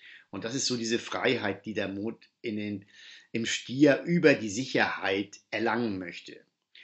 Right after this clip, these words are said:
Interessanterweise wird der Mond heute aus dem Stier das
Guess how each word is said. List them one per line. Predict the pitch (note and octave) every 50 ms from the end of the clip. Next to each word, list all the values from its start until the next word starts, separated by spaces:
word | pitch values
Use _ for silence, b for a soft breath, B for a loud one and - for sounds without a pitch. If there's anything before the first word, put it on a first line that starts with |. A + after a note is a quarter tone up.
| B B B B B B
Interessanterweise | - - C3 A2+ - C#3+ F3 F3+ E3+ D3 A2+ A#2 A#2 B2+ F3 G#3 G3+ F#3+ F3+ D3+
wird | D#3+ D3+
der | - C3 A#2+
Mond | B2 B2 B2 C3 A#2+ - -
heute | A2+ A#2+ B2 B2 B2+ - -
aus | B2 D3+ D#3+ D#3+ -
dem | - D3 C3+ A#2+
Stier | - - - - A2 B2 C3+ D3+ D#3 D#3 D3+ D3+ C3+ - - _ _ _ _ _ _
das | - A#2 A2 A2 - - - - -